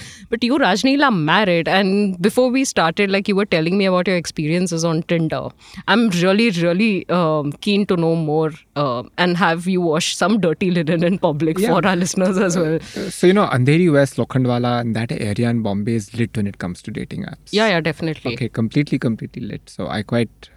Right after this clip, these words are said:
Speaker 2: enjoyed it then. But the last time I was on a dating app was twenty twenty-one. So it's
Speaker 1: Mm-hmm.
Speaker 2: been two years.
Speaker 1: Hmm.
Speaker 2: Um, I am married now, but I n-, didn't meet my wife on a dating app.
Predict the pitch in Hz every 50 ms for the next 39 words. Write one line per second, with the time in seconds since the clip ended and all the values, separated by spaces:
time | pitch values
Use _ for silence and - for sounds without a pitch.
0 | 240 - - 107 104 98 101 98 101 104 104 98 - 95 92 101 123 - - -
1 | - - - _ - 120 123 127 120 120 135 - - 165 160 156 110 120 120 104
2 | 101 123 139 139 151 147 139 127 113 110 107 - 120 120 120 113 113 - 117 104
3 | - - - 110 104 98 - 110 101 - 104 101 98 - 95 92 92 85 87 95
4 | 95 135 202 - - - - 160 175 170 156 135 123 120 110 110 104 - - 110
5 | 104 101 95 92 - - 190 - - _ _ _ _ - - 170 165 135 110 -
6 | _ - 104 104 101 101 101 - - - 123 127 123 139 165 185 175 156 139 139
7 | 143 135 127 127 127 160 180 165 127 123 - - - - 131 127 117 117 127 143
8 | 135 135 127 120 135 139 147 - - - 127 117 - - 117 110 104 101 101 98
9 | - - 107 101 95 98 95 92 - 87 98 95 165 90 107 185